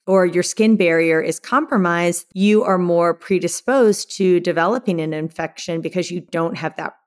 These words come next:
protective barrier, or that protective barrier is not intact. The skin also plays an important role in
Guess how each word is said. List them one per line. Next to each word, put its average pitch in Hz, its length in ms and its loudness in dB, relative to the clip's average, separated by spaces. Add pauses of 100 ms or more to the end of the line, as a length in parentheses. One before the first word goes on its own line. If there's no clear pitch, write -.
protective - 600 -8
barrier, 151 560 -2 (540)
or 196 120 4
that 185 280 0
protective 202 440 -2
barrier 165 400 2
is 160 160 -8
not 151 300 -4
intact. - 720 -10 (220)
The 233 80 4
skin 285 320 0
also 233 340 0
plays 214 300 2
an 190 60 0
important 190 560 -2
role 170 340 2 (140)
in 185 320 2